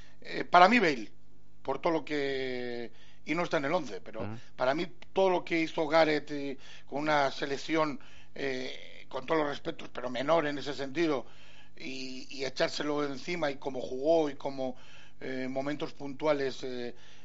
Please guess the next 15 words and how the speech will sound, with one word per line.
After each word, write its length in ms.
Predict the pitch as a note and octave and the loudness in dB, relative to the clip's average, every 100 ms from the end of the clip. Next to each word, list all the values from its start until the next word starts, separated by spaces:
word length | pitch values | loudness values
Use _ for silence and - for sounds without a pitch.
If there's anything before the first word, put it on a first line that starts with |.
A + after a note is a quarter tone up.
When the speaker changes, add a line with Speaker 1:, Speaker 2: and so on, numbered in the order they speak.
| - | -8
Speaker 1:
eh, 920 | - - - C#3+ C3+ C3 C3 C3 A#2+ - G2+ G2 - - - | -8 -6 -6 -8 -8 -8 -8 -8 -10 -10 -10 -10 -10 -10 -6
la 140 | A#2+ | -4
ayuda 240 | B2 C#3 C3+ | -2 0 0
de 80 | B2+ | 2
Ramsey, 480 | D3+ F3+ D3+ C#3+ | 2 2 0 -4
pero 200 | C3 C3+ | -4 -4
muchas 300 | C3+ D#3 D#3+ | -4 -2 0
veces 180 | D3+ C#3 | 0 -4
en 100 | D3 | -6
solitario. 580 | D3 C#3+ C#3 D#3 E3+ - - - - - - - | -4 -4 0 0 0 -4 -8 -8 -8 -8 -8 -4
Para 220 | - C3+ C#3+ | 4 4 4
mí 100 | E3+ | 2
el 60 | |
jugador, 680 | D3 C#3+ C#3+ D3+ D3 C#3 C3 A2+ - - - | 0 2 4 2 0 -2 -4 -6 -8 -8 -8
eh, 1080 | - C#3 C3 B2+ B2 B2 A#2+ A#2+ A2+ A2+ | -6 -4 -4 -4 -4 -4 -4 -6 -6 -6